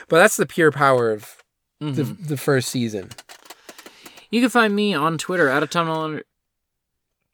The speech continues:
Speaker 1: Anyway, we're gonna do I B O. The other things I just wanted to say is go listen to Pondering Puton, uh, the chapter twenty-two episode was really fucking good.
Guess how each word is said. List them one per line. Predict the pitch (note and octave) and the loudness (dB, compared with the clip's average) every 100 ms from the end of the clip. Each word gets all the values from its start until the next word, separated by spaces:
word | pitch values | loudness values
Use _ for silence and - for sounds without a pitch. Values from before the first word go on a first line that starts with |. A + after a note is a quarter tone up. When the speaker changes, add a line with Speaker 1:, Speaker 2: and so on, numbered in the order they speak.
| _ _ - - - | _ _ -20 -6 4
Speaker 1:
Anyway, | G#3+ G3+ D3+ G#2+ F#2 _ _ - | 8 8 6 4 -2 _ _ -2
we're | D3 | 4
gonna | D3+ | 6
do | D3+ D3+ | 6 6
I | C#3 | 6
B | C3+ | 4
O. | G#2 F#2 - - | 0 -4 -16 -8
The | D#3 D3+ | 2 6
other | D#3+ F#3 | 8 6
things | D#3 D#3+ D3+ | 6 4 6
I | |
just | D3+ C#3 | 6 6
wanted | D3+ C#3+ | 4 2
to | |
say | C3 B2 A#2+ | 4 4 4
is | A2+ | 4
go | D3+ | 6
listen | F3+ G3 A#3 | 8 8 6
to | G#3+ | 4
Pondering | G3+ G#3 G#3+ | 6 6 6
Puton, | A#3+ C4 G3 E3+ F3 E3+ _ _ _ _ _ | 6 6 6 6 4 -2 _ _ _ _ _
uh, | F3 D#3 D3 C#3 C3+ | 4 6 8 8 6
the | C#3 C3+ | 6 4
chapter | - F3 G#3 | 4 2 2
twenty-two | - - F3+ D3 - - F#3 A#3 C4+ _ _ - | 0 0 0 0 -4 0 2 4 2 _ _ -4
episode | G3 G#3+ A#3+ A#3 G#3 | 0 2 6 6 6
was | G#3+ | 4
really | G#3+ A3+ A#3 | 6 4 4
fucking | - A3 A#3 A3 | 2 2 2 2
good. | A3+ A#3 A2+ | 4 2 0